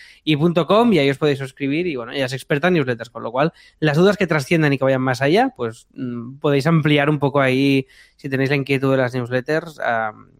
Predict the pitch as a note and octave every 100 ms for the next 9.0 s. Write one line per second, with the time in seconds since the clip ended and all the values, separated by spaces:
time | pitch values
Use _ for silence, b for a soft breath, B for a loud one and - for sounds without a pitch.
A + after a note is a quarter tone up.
0 | - C3 B2+ A#2+ A#2 - - - B B
1 | B F#3 F#3+ C#3+ C3 D3 G3 G#3 F#3 C3
2 | C#3 G3+ A3 A3 F#3+ D#3+ C#3 A#2 A2+ B2
3 | F#3+ C#4+ B B B B - G3+ A#3+ A#3
4 | A#3+ F#3 F#3+ A3 - D3 C#3 C#3 F#3 B3+
5 | B3 - C#3 C#3+ D#3+ C#3 C#3 D#3 F#3 D3
6 | B2+ C#3+ F#3 D#3+ B2+ B2 A#2+ A#2+ A#2+ -
7 | - C#3 C#3+ F#3 B2 A#2 D3 - b b
8 | b - B2 A#2 - - B2 A#2+ A#2 A2+